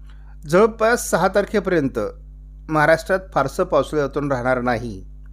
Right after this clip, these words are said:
असाच ईसीएमडब्ल्यूएफ मॉडेलचा सुद्धा अंदाज आहे.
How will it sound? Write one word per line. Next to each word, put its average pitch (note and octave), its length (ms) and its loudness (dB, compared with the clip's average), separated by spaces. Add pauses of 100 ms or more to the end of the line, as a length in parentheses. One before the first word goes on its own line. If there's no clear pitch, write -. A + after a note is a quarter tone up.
(440)
असाच F#3 500 2
ईसीएमडब्ल्यूएफ D3+ 640 0
मॉडेलचा C3 320 0
सुद्धा B2+ 300 0
अंदाज B2 360 2
आहे. G#3 120 0